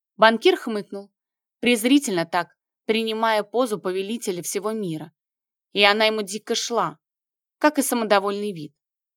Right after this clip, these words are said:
"Так вот откуда сны у тебя такие тревожные". Я вздохнула, поджала губы.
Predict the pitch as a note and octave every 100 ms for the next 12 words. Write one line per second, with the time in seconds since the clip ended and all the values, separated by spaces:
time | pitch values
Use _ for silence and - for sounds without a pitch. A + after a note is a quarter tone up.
0 | _ _ _ _ A#3+ A#3+ C#4 G4+ G4+ -
1 | A3+ G#3+ - A#3 F#3+ - F3+ E3+ F3+ G3
2 | F3+ G#3 A#3+ F#3+ D3+ E3 E3+ - _ _
3 | _ _ C4+ D#4 A#3 G3+ - B3+ D4 A3+
4 | F3+ E3 A3+ A3+ E3 E3+ D#3+ E3